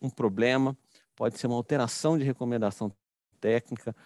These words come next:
pode ser uma dificuldade específica com mão de obra, mas sempre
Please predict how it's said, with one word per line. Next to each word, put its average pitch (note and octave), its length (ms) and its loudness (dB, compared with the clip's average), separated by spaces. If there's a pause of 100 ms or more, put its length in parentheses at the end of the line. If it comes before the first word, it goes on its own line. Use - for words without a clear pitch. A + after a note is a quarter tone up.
(240)
pode B2 180 -2
ser C#3 60 2
uma C3+ 60 2
dificuldade C3+ 640 0
específica - 640 -6
com - 120 -6
mão B2 200 2
de G#2 120 0
obra, A#2+ 500 4 (340)
mas - 160 -4
sempre G#3 600 0